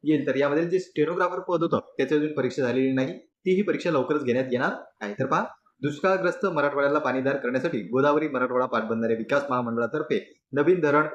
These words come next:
उच्च पातळी बंधारे बांधणे आणि जलव्यवस्थापन करण्याचे काम जाते लघु, मध्यम व मोठ्या अशा सुमारे नऊशे प्रकल्पामार्फत राबवण्यात येते. तर पहा, यातली महत्त्वाची माहिती अशीच आहे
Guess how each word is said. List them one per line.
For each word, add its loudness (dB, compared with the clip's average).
उच्च -4
पातळी 0
बंधारे 0
बांधणे 2
आणि 0
जलव्यवस्थापन 2
करण्याचे 0
काम 0
जाते 0
लघु, 4
मध्यम 0
व -2
मोठ्या -2
अशा 0
सुमारे -2
नऊशे -2
प्रकल्पामार्फत -2
राबवण्यात -2
येते. -2
तर 0
पहा, -2
यातली 0
महत्त्वाची 0
माहिती -2
अशीच -4
आहे 0